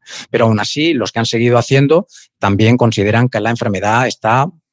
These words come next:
estabilizada o que la evolución es menor de lo que se esperaba. Es decir, el mensaje que hay que dar es que claro que la actividad física bien hecha y sin volverse loco y sin matarse es muy útil,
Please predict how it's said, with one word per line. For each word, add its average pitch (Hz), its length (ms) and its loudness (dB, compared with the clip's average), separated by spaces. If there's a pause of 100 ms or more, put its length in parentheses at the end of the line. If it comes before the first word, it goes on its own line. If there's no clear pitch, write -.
(140)
estabilizada 127 680 0
o 127 40 -2
que - 80 -2
la 107 60 0
evolución 104 440 2
es 117 140 2
menor 117 440 2
de 120 100 -4
lo 104 160 -2
que 113 80 -12
se - 100 -10
esperaba. - 380 -10
Es - 220 -20
decir, 123 120 -2
el 120 60 2
mensaje 123 420 0
que 147 100 0
hay 139 60 2
que 123 140 0
dar 143 340 2 (320)
es 117 120 -8
que 120 140 -6
claro 127 400 0
que 98 240 -4
la 95 80 -4
actividad 101 340 0
física 107 600 -2 (320)
bien 107 280 0
hecha 104 400 0
y - 80 -6
sin 104 180 -2
volverse 98 380 0
loco 107 320 0
y - 20 -2
sin 104 140 -4
matarse 101 440 -2
es 95 120 2
muy 101 200 4
útil, 131 480 2